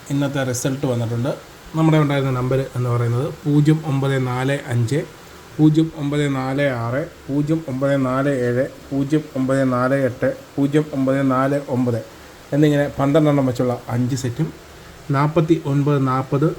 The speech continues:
നാൽപത്തി ഒൻപത് നാൽപത്തൊന്ന്, നാൽപത്തി ഒൻപത് നാൽപത്തിരണ്ട്, നാൽപത്തി ഒൻപത് നാൽപത്തിമൂന്ന്, നാൽപത്തി ഒൻപത് നാൽപത്തിനാല് എന്നിങ്ങനെ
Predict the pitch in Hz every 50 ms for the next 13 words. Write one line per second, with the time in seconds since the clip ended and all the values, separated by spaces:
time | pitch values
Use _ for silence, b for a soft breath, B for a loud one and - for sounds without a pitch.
0 | - 147 135 131 135 131 147 147 - 151 143 139 139 135 135 131 131 135 127 139
1 | 127 123 123 123 123 - 139 131 - 131 135 156 160 - - - - 127 131 127
2 | 127 139 143 - 151 143 135 135 135 139 135 131 127 127 127 - 143 - - 139
3 | 135 135 139 - - - - - 139 123 123 127 127 - 147 131 - 143 135 135
4 | 135 131 127 123 123 120 - 139 131 - 139 139 139 151 175 - - - - 127
5 | 127 123 - 139 131 - 143 135 135 135 135 131 127 127 131 135 147 143 143 139
6 | 131 120 110 - - - - - - - - - - - - 156 156 160 160 151
7 | 143 143 151